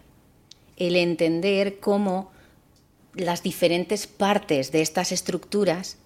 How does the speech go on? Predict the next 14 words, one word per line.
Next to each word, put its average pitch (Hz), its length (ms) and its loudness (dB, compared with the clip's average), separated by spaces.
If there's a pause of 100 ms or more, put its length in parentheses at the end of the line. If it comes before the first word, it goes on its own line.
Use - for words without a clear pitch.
pueden 190 500 2
moverse, 175 880 0 (560)
pueden 190 360 0
trabajar, 151 600 -4 (160)
y 175 140 -4
a 147 100 -4
partir 160 340 -2
de 190 100 -2
ahí 190 140 0
vamos 175 340 -4
a 165 100 0
obtener 165 460 -2 (460)
diferentes 160 560 0
sonidos. - 500 -6